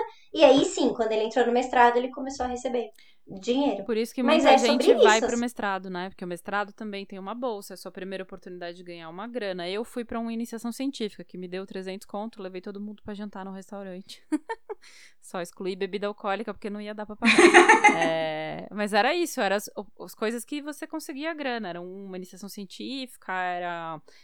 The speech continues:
Speaker 2: é, sei lá,
Speaker 1: Aham.
Speaker 2: não tinha estágio pago que desse. A galera ia pro tarde e noite pra conseguir fazer esses estágios de R H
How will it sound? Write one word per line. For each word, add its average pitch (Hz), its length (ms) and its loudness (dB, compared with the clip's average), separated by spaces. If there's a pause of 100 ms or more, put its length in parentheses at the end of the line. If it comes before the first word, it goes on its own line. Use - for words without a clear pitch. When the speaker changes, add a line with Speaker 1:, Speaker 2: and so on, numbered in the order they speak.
(160)
Speaker 2:
é, 165 280 -8 (120)
sei 208 100 -4
lá, 196 280 2
Speaker 1:
Aham. 156 80 -4
Speaker 2:
não 180 100 -6
tinha 277 160 -8
estágio 170 520 -2
pago 170 420 -4
que - 140 -16
desse. 180 300 -4
A 202 40 -6
galera 214 360 0
ia 226 160 -2
pro 196 200 -12
tarde 180 400 -2
e 185 40 -6
noite 180 440 -4
pra 233 140 -8
conseguir 226 440 -10
fazer 208 340 -6
esses 208 280 -6
estágios 185 420 -6
de 180 80 -8
R 180 160 -6
H 170 300 -4